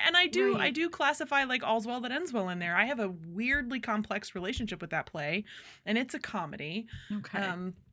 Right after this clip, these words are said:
Speaker 1: and it is deeply troublesome. Um, but, like, I, yeah, I, uh,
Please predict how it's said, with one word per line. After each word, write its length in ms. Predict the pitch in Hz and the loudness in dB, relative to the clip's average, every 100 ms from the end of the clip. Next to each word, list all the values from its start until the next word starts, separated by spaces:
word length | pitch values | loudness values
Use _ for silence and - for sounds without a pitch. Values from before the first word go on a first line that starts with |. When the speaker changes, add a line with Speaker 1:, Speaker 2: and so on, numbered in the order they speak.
| _ _ _ _ - | _ _ _ _ -2
Speaker 1:
and 140 | 220 | 4
it 100 | 233 | 4
is 180 | 247 208 | 4 2
deeply 440 | 160 233 262 254 | 0 0 2 0
troublesome. 760 | 254 262 254 196 - - 180 202 - | 0 0 0 -2 -2 -6 -8 -12 -6
Um, 580 | 190 190 185 185 190 - - | -2 0 0 -2 -4 -6 0
but, 200 | 208 - | 0 2
like, 240 | 180 180 - _ - | -2 -2 -8 _ -14
I, 180 | 226 240 | -10 -8
yeah, 420 | - 202 190 165 170 - | -6 -2 0 0 -2 -8
I, 300 | 185 185 180 | -6 -4 -2
uh, 300 | 180 175 175 | -2 -2 -2